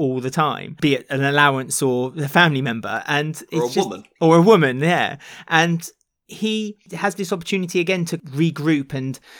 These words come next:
Speaker 1: maybe have this relationship with Bobby that is so long overdue.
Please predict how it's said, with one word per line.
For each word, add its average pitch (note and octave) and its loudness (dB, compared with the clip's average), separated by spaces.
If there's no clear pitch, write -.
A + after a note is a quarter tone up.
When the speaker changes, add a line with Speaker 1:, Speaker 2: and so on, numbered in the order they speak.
Speaker 1:
maybe D3+ -2
have D3 -6
this - -4
relationship C#3+ -4
with C3 -10
Bobby C3 -2
that B2+ -6
is C#3 -8
so - -8
long D3+ -2
overdue. C3+ -4